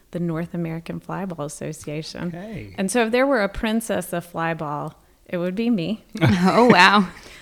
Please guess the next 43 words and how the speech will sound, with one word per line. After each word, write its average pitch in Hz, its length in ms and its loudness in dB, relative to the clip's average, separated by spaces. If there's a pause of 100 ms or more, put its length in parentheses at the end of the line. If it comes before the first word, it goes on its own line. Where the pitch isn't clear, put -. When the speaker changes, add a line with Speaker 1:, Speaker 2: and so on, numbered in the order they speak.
(260)
Speaker 1:
Um, 220 640 2
<laughs> - 1120 -2
Speaker 3:
What 262 160 6
a 311 80 8
statement. 214 680 -2 (360)
Speaker 1:
Yeah, 226 360 6
princess 233 480 0
of 214 80 6
Speaker 2:
Mm-hmm. 202 60 2
Speaker 1:
fly 196 200 8
ball. 190 320 6
Um, 196 520 4 (280)
but, 214 300 4
uh, 190 380 6
we, 208 200 2
my 202 160 0
dad 202 420 2
sent 214 200 -2
a 175 60 -2
tape 190 380 -4
to 196 180 -2
the 180 100 -2
David 180 280 -4
Letterman. 175 580 -4
Uh, 160 320 -4
it 175 60 -2
was 165 240 -6
Late 190 260 -2
Night 170 220 -4
with 165 100 -8
David 170 260 -6
Letterman. 160 320 -6
That 165 120 -6
was - 120 -12
when 170 100 -6
he 175 100 -8
was 170 160 -10
on 160 140 -6
N 160 160 -6
B 165 120 -8
C. 175 360 -4 (540)
And, 190 640 0 (140)
uh, 165 360 -6